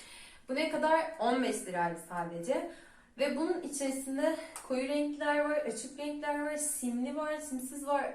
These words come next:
Aşırı güzel. Yani gerçekten bu, e, elli lira altında bir makyaj malzemesi arıyorsanız, <laughs> makyaj çantası oluşturmak istiyorsanız kesinlikle alabilirsiniz. Çok ucuz. İlk olarak farımdan başladım. Olsun.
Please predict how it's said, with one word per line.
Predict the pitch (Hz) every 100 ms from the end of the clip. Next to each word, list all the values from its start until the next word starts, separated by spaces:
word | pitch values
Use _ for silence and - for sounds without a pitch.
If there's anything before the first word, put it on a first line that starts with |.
| -
Aşırı | 220 220 - 285
güzel. | 311 240 185 175 175
Yani | 185 202 214 220 - - - -
gerçekten | 226 262 269 254 - 247 294 - -
bu, | 185 240 269 - -
e, | 190 185 185 185 -
elli | 202 247
lira | 254 226
altında | 185 180 - 190 190
bir |
makyaj | 175 170 233 240 247
malzemesi | 233 233 240 226 226 233
arıyorsanız, | 226 226 - 233 240 - - - - - -
<laughs> | - - _ _ 208 247 277
makyaj | 233 226 247 -
çantası | 233 214 220 214
oluşturmak | 190 175 185 180 175
istiyorsanız | 185 180 208 226 254 -
kesinlikle | 214 220 208
alabilirsiniz. | 175 185 185 202 202 240 247 - -
Çok | 190 185
ucuz. | 175 175 220 - - _ _ - - - -
İlk | 339 339 320
olarak | 214 254 294 -
farımdan | 254 220 202 190 170
başladım. | - - - 247 - - -
Olsun. | - - -